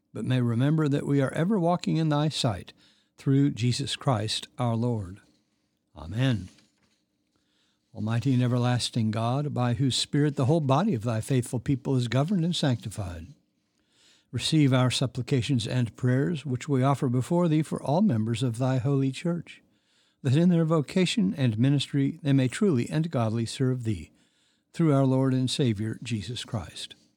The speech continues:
Amen. I bid you personal prayers here. You may use the pause button if you need more time. Lord, in thy mercy,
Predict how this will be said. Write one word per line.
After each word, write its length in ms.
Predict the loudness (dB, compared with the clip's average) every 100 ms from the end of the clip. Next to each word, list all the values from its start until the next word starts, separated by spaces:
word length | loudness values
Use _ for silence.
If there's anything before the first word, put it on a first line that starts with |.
| _ _ _ _ _ _ _
Amen. 460 | -12 -2 0 0 -2 -14 _ _ _ _ _ _ _ _ _ _ _ _ _ -6
I 40 |
bid 180 | -2 0
you 80 | 0
personal 360 | 2 2 2
prayers 360 | -2 2 2 4
here. 160 | 2 2
You 180 | 2
may 160 | 4 4
use 180 | 4 2
the 80 | -2
pause 300 | -2 -2 -2
button 280 | -6 -8
if 120 | -6 0
you 80 |
need 160 | 2 2
more 160 | 0 -2
time. 380 | -4 -6 -8 -16 _ _ _ _ _ _ _ _ _ _ _ _ _ _ _ _ _ _ _ _ _ _ _ _ _ _ _ _ _ _ _ _ _ _ _ _ _
Lord, 300 | 0 2 4
in 140 | 2 2
thy 140 | 2
mercy, 460 | 2 0 -4 -12